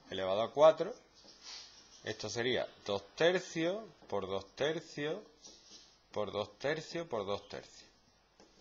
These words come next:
¿Cuántas veces aparece el dos aquí?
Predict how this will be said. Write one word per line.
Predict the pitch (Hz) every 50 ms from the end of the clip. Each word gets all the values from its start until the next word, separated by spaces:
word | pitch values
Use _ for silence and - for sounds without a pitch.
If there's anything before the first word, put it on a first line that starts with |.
| - - - - - - - - - - -
¿Cuántas | - 123 127 123 - - 135 135
veces | 127 135 131 - -
aparece | 131 120 123 120 123 123 - 127
el | 117 113
dos | 110 123 123 123 123
aquí? | - 185 156